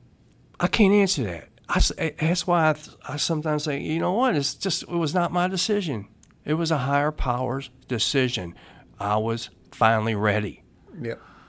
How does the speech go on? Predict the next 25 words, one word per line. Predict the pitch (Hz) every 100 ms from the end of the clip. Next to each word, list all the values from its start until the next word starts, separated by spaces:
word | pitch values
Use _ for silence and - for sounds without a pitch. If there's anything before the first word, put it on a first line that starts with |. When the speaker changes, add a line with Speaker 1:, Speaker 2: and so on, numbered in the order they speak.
| 175
Speaker 2:
Yeah, | 135 131
that's | 135 139
an | 135
interesting | 123 123 - 110
thing, | 123 113
and | 107
Speaker 1:
Mm. | 107
Speaker 2:
that's, | 107 113
I | 110
try | - 139
to | 120
give | 110 117
s-, | - - - 135
Speaker 1:
Mm. | 135
Speaker 2:
other | 131 113
people | 117 113 107
some | - 107
grace, | 104 101 101 104
uh, | 95 92 95
when | 104 101
they're | 107
not | 113 104 104
able | 104 98
to, | - 95
like, | 90 98